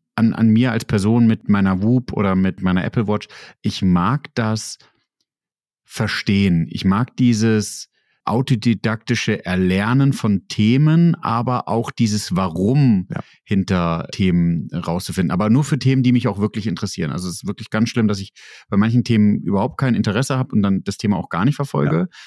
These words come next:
Speaker 1: und auch sehr demotiviert bin. Ähm, aber wenn mich wirklich was interessiert, kann das, äh, damit enden, dass, äh, eine Person auf einer Party das Gefühl hat, dass ich wirklich das gesamte Leben von der Person verstehen möchte.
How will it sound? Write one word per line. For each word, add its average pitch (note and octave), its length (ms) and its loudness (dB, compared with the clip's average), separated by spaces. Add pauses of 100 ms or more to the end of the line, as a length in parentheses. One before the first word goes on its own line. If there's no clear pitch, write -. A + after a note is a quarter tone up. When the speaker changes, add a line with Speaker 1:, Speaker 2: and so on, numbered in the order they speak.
(120)
Speaker 1:
und G#2 160 0
auch G2 120 -4 (220)
sehr F#2+ 180 0 (240)
demotiviert B2+ 520 0
bin. D3+ 320 0 (380)
Ähm, G2 320 0
aber G#2 200 -2
wenn G#2 100 4
mich G2+ 160 2
wirklich A#2 260 -2
was A#2 140 -2
interessiert, A2+ 500 -2
kann A#2+ 140 0
das, A2+ 200 -4
äh, G2+ 240 -2
damit G#2+ 300 0
enden, A#2 400 2 (320)
dass, G2+ 300 -4
äh, G#2 680 0
eine A2+ 220 0
Person A2 300 2
auf A2+ 100 -4
einer A2 100 0
Party G#2 360 -2
das G#2+ 160 -2
Gefühl A2 360 0
hat, G#2 200 -2
dass - 320 -6
ich - 200 -10
wirklich G2+ 260 -4
das - 100 -12
gesamte G#2 360 -2
Leben G2+ 260 0
von F2+ 200 -2
der F2 160 0
Person F2+ 340 -2
verstehen E2+ 340 -2
möchte. E2 280 -2